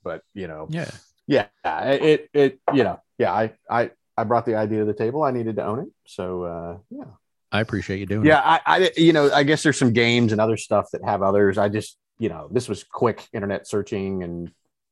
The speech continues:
Speaker 1: nabbing this, nabbing that, and
Speaker 2: Boom.
Speaker 1: going to Pinterest and other things. And
Speaker 2: And then
Speaker 1: so,
Speaker 2: it
Speaker 1: yeah,
Speaker 2: falls
Speaker 1: but
Speaker 2: to us to bring the heat and, you know,
Speaker 1: <clears throat>
Speaker 2: give you some, some good
Speaker 1: Yes.
Speaker 2: material to work with.
Speaker 1: Who knew we'd be so cerebral today?
Speaker 2: Right.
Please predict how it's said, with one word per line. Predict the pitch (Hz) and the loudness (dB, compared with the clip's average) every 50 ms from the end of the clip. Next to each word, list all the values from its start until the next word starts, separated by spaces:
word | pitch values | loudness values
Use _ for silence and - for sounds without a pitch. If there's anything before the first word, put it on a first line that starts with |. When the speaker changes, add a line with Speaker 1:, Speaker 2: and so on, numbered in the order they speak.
| _ - - - - - - _ _ _ _ _ - | _ -20 -20 -20 -20 -20 -20 _ _ _ _ _ 0
Speaker 1:
nabbing | 117 110 110 110 101 107 104 | 2 4 4 4 2 0 0
this, | 104 104 107 104 101 - 110 | 0 0 0 0 -2 -2 -2
nabbing | 107 104 101 104 101 101 | -2 -2 -2 -2 -4 -4
that, | 101 101 101 101 101 101 - - | -4 -4 -4 -4 -6 -6 -8 -10
and | 95 90 87 87 90 85 87 | -12 -10 -10 -8 -8 -6 -2
Speaker 2:
Boom. | 107 107 104 101 98 | 0 0 0 0 0
Speaker 1:
going | 92 101 95 | -2 -2 -4
to | 95 92 | -6 -6
Pinterest | - - 113 107 101 101 101 101 98 - - - | -6 -4 -2 0 0 2 0 0 -2 -4 -4 -4
and | 113 101 101 104 | -4 -2 -2 -2
other | 101 98 101 95 | -2 -2 -2 -2
things. | - 107 98 98 98 98 98 98 95 92 | 0 0 0 2 0 0 0 -2 -2 -2
And | 95 87 87 90 85 - - - - - - - - _ - - - - - - - _ - - - - - _ _ - | -4 -4 -4 -6 -8 -10 -16 -20 -20 -20 -20 -20 -20 _ -20 -20 -20 -20 -20 -20 -20 _ -20 -20 -20 -20 -20 _ _ 0
Speaker 2:
And | 147 147 | 4 6
then | 151 139 | 6 6
Speaker 1:
so, | 131 | 6
Speaker 2:
it | 127 | 6
Speaker 1:
yeah, | 113 95 | 4 4
Speaker 2:
falls | 143 135 127 127 123 110 | 4 4 6 6 4 4
Speaker 1:
but | - 135 | 2 -2
Speaker 2:
to | 110 117 | 0 2
us | - 123 - - | 2 0 0 -2
to | - - | -4 -8
bring | 101 92 113 110 110 104 | -6 -4 -2 -2 -2 -2
the | 98 | -4
heat | - - 160 170 113 - - 98 | -2 -2 -2 -2 -4 -6 -8 -8
and, | 92 92 90 87 87 - _ | -8 -8 -8 -8 -10 -10 _
you | - 101 | -2 0
know, | 90 - - - - - 104 98 - - | 0 2 0 0 -2 -6 -10 -12 -16 -16
Speaker 1:
<clears throat> | - - | -8 -6
Speaker 2:
give | 110 92 | -4 -4
you | 101 90 | -4 -4
some, | - - 95 85 82 82 | -4 -4 -6 -6 -6 -6
some | - 107 113 123 | -4 -2 0 0
good | 107 104 | 2 2
Speaker 1:
Yes. | 95 | 2
Speaker 2:
material | 98 87 - 107 98 98 | 0 0 0 0 0 0
to | 98 98 | 0 0
work | 107 139 156 - | -2 -2 -4 -6
with. | - - - - _ _ _ _ _ _ _ _ - - - _ _ _ - 123 113 | -10 -14 -16 -18 _ _ _ _ _ _ _ _ -14 -14 -14 _ _ _ -14 -6 -2
Speaker 1:
Who | 151 165 | 0 2
knew | 180 190 190 190 | 4 4 6 6
we'd | 165 139 123 117 | 4 4 2 2
be | 113 107 | -2 -2
so | - - 113 104 | -2 0 -2 -2
cerebral | - - - 110 101 104 110 113 98 104 92 80 | -2 -4 -6 -6 -2 -2 -2 -2 -2 -2 -4 -4
today? | - - 85 87 82 78 76 98 90 | -6 -10 -10 -10 -10 -10 -10 -14 -14
Speaker 2:
Right. | 82 87 87 - - - 120 - - 185 - - - - - | -10 -8 -6 -6 -4 -4 -4 -4 -4 -6 -6 -6 -8 -10 -10